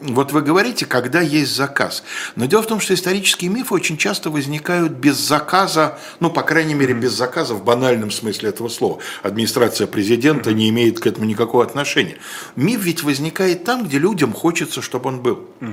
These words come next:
Speaker 1: Миф — это поиск более уютного, более уютной конструкции, чем та, что лезет, э, с, там, с, э, страниц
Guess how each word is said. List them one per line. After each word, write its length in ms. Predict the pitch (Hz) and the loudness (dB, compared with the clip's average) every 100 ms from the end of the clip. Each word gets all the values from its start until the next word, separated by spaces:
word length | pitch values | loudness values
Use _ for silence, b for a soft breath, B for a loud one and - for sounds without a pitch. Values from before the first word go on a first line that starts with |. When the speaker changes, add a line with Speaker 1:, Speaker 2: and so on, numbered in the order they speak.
| 123 | 0
Speaker 1:
Миф — 300 | 240 262 - - | 0 0 -4 -4
это 200 | 165 156 | -2 -4
поиск 540 | - 190 233 226 - | -2 -2 -2 -4 -6
более 420 | 196 139 175 185 | 2 4 4 2
уютного, 1080 | 180 135 104 98 131 135 - 139 131 131 131 B B B | 0 -4 -4 0 0 0 -2 0 2 0 -2 B B B
более 300 | - 135 135 127 | 4 6 8 6
уютной 420 | 123 135 131 110 | 4 0 2 0
конструкции, 600 | 120 113 - 190 - 135 | 0 -2 2 0 2 0
чем 200 | - 107 | 0 -2
та, 180 | 123 160 | 2 2
что 160 | - 117 | 2 0
лезет, 520 | 110 123 110 110 - B B B B - | 4 2 2 -2 -6 B B B B -16
э, 200 | 92 90 | -10 -8
с, 80 | 87 | -4
там, 260 | - 90 82 | -2 -2 -4
с, 220 | - - | -4 -2
э, 280 | 92 87 87 90 - - - - - - - - | -4 -6 -8 -10 -18 -20 -20 -20 -20 -20 -12 -8
страниц 680 | - - 104 107 110 107 - | -6 -2 0 2 2 0 -2